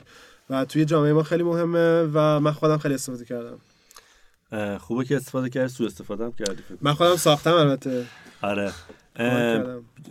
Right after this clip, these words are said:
Speaker 2: کامیونیتی
Speaker 1: خلاص.
Speaker 2: کلاً، اه، حالا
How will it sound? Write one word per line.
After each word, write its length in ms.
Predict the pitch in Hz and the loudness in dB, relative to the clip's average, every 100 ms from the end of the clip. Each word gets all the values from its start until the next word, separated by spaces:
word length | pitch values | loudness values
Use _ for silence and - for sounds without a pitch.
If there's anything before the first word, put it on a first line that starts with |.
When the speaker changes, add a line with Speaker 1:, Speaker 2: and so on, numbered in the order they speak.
| - - - 95 | -18 -16 -14 -16
Speaker 2:
کامیونیتی 640 | - 131 131 135 131 143 156 | -6 -2 0 0 -2 -4 -4
Speaker 1:
خلاص. 80 | 156 | 2
Speaker 2:
کلاً، 560 | 151 131 143 156 156 147 | 2 4 2 2 0 -4
اه، 520 | 113 113 107 101 101 98 _ - | -4 -2 -2 -4 -6 -10 _ -8
حالا 280 | 117 135 | -4 -4